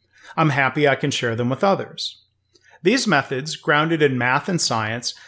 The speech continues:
help us be more data-driven and to make better decisions that are based on facts instead of opinions, hunches, or feelings. Doing so will reduce the amount of time we spend chasing our tail, if you will, in the name of improvement.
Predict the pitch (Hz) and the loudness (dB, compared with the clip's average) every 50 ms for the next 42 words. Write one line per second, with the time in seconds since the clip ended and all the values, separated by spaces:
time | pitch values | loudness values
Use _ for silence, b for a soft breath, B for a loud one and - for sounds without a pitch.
0 | B B 196 208 - 190 - - - 208 202 208 190 180 160 131 113 151 160 196 | B B -2 0 0 0 -4 -2 0 2 2 4 4 4 4 4 4 4 4 6
1 | 202 180 - 117 113 104 - - 117 117 - 165 147 139 - 175 175 165 143 117 | 4 4 2 0 -4 -6 -6 -8 -12 -12 -10 -6 -6 -2 0 2 2 2 0 0
2 | 113 143 143 156 180 208 208 175 170 - - 139 120 110 113 117 113 117 - 139 | 0 2 2 4 2 2 0 0 -2 -2 0 0 0 -2 -2 -2 -4 -2 -2 0
3 | 135 131 123 117 143 143 139 143 - 147 123 117 110 - - 214 185 120 101 101 | 0 0 2 2 4 4 4 4 2 0 0 0 -2 -4 -2 0 0 0 -2 -4
4 | - - - - - - 135 127 - - 147 131 123 110 110 - - - 175 175 | -6 -4 -4 -4 -2 -2 -2 -2 0 0 0 0 0 -2 -6 -6 -4 -2 0 2
5 | 180 185 185 190 190 190 185 - B B B B B - 147 139 131 - 143 135 | 2 2 2 2 0 0 -2 -4 B B B B B -2 -2 0 0 0 0 0
6 | 131 127 - - 135 120 - - 143 123 107 104 104 - _ - - - - _ | 0 0 -2 -2 -4 -4 -4 -2 -4 -4 -4 -6 -10 -14 _ -16 -16 -16 -16 _
7 | _ _ b b b b b b b b b b b 190 233 277 285 254 - - | _ _ b b b b b b b b b b b 4 6 6 4 4 2 4
8 | 156 135 131 131 143 139 139 135 139 143 123 110 151 175 202 196 - - 180 175 | 4 4 4 6 6 4 4 4 2 0 2 4 4 4 4 4 2 0 0 2
9 | 156 147 143 143 135 120 - - 135 131 127 131 135 131 - - - 135 127 123 | 4 4 4 4 2 0 -2 0 2 2 2 2 0 0 0 0 0 0 0 0
10 | - - 117 113 113 - - 127 127 131 131 - - 190 214 202 160 120 113 110 | -2 -2 -2 0 -2 -2 0 0 0 0 -2 0 0 2 4 4 4 4 2 0
11 | - 117 107 104 110 107 104 110 - - - 151 151 156 151 151 135 120 120 117 | -4 -8 -8 -8 -8 -8 -8 -8 -8 -4 0 2 2 4 4 4 2 2 2 0
12 | 117 117 117 123 120 117 - 165 151 139 - 107 92 95 | 0 0 0 -2 -2 -2 0 0 0 0 -2 -8 -14 -16